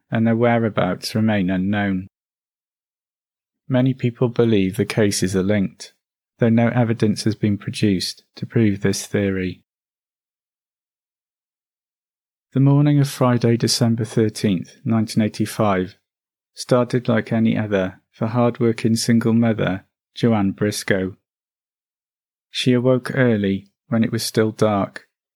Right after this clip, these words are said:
and left for her job as a clerk for an insurance company, leaving her two teenage children fast asleep. As she did during every shift,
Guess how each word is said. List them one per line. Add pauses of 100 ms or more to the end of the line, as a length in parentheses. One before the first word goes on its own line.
(140)
and
left
for
her
job
as
a
clerk
for
an
insurance
company, (520)
leaving
her
two
teenage
children (140)
fast
asleep. (1800)
As
she
did
during
every
shift,